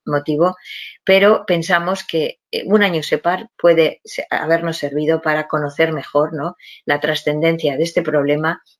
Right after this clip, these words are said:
y ello, pues, puede desencadenar en unas políticas medioambientales más eficientes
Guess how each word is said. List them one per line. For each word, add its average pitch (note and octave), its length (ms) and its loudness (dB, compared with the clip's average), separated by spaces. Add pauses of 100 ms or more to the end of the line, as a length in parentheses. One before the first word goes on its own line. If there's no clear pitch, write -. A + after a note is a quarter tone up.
y G#3+ 160 6
ello, G#3 320 4
pues, D#3+ 200 0
puede D#3 460 0
desencadenar D#3 680 0 (360)
en E3 140 2
unas F3 240 0
políticas D#3+ 540 -2
medioambientales D#3 800 0
más D#3+ 240 -4
eficientes D3 760 -4